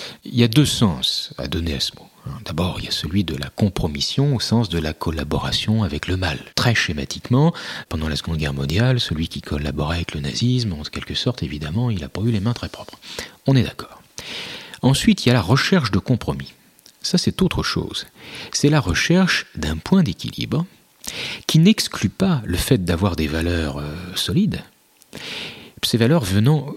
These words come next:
guider la recherche du compromis. Et cette recherche de compromis, elle est l'un des fondements du vivre ensemble. Moi, j'aime beaucoup, euh, la citation de Weber, c'était la, la politique, euh, c'est le goût de l'avenir,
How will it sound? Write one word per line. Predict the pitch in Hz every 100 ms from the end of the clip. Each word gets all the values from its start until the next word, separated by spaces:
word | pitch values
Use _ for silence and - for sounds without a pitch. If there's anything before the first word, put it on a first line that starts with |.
| 147
guider | 90 104 143 151 196 127 80 _ _ _ _ _ -
la | 78
recherche | 80 73 76 73
du | -
compromis. | - - - - _ _ _ _ _ _ _ _ - - - - -
Et |
cette | - 170
recherche | - - 143 123
de |
compromis, | 87 - - 80 127 226 240 - - _ -
elle | 110
est | 131
l'un | 113 151 220
des | 160 107
fondements | - 90 80 95 175 214 190
du | 85
vivre | 95 123 127
ensemble. | 151 - 175 107 78 - - - - - -
Moi, | 104
j'aime | 104 95
beaucoup, | 92 - 120 98 80
euh, | 69 69 67 -
la | -
citation | - - - - - 95 80
de | 71
Weber, | 78 85 117 123 101
c'était | - 82 - 85 76 - - - - -
la, | 196 71 73 69
la | -
politique, | - 80 78 - 110 104 - -
euh, | 78 73 69 67 67 98
c'est | - -
le | 82
goût | 95
de | 92
l'avenir, | 80 69 57 -